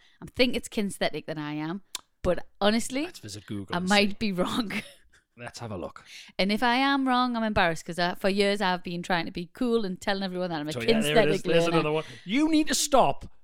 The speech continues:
Speaker 1: Oh, man.
Speaker 2: barreling in
Speaker 1: I know.
Speaker 2: and telling people words that you're not
Speaker 1: It's just
Speaker 2: fucking
Speaker 1: the,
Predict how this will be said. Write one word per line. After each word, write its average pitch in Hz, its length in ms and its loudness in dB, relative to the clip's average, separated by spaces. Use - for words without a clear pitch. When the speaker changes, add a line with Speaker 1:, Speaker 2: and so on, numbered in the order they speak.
Speaker 1:
Oh, 180 320 -8
man. - 20 4
Speaker 2:
barreling 226 480 8
in 156 300 2
Speaker 1:
I 208 80 -6
know. 208 80 -6
Speaker 2:
and 202 260 -2
telling 202 280 2
people 165 280 -2
words 151 400 0
that 139 180 -2
you're 143 220 2
not 139 220 0
Speaker 1:
It's - 80 -10
just 131 140 -4
Speaker 2:
fucking 123 240 -4
Speaker 1:
the, - 180 -12